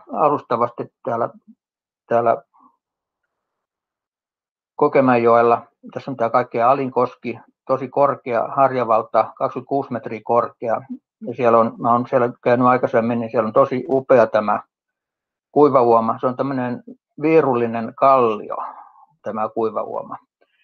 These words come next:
Ei mikään nyt valmis poikastuotantoalue sinänsä, vaikka sinne jouduttaisiin ympäristövirtaamiakin, mutta maisemallisesti tosi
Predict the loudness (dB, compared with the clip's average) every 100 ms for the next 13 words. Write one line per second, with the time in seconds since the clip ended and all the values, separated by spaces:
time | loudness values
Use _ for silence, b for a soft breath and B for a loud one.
0 | _ -2 2 4 4 4 4 0 -6 0
1 | 2 2 -2 2 2 2 -2 -2 -2 -2
2 | -2 -2 -4 -4 -2 0 0 0 -2 -6
3 | -8 -4 -2 -2 -6 -10 -8 -6 -6 -6
4 | -6 -6 -6 -8 -8 -10 -10 -10 -10 -8
5 | -2 0 2 0 0 -2 -12 -18 -4 -4
6 | -2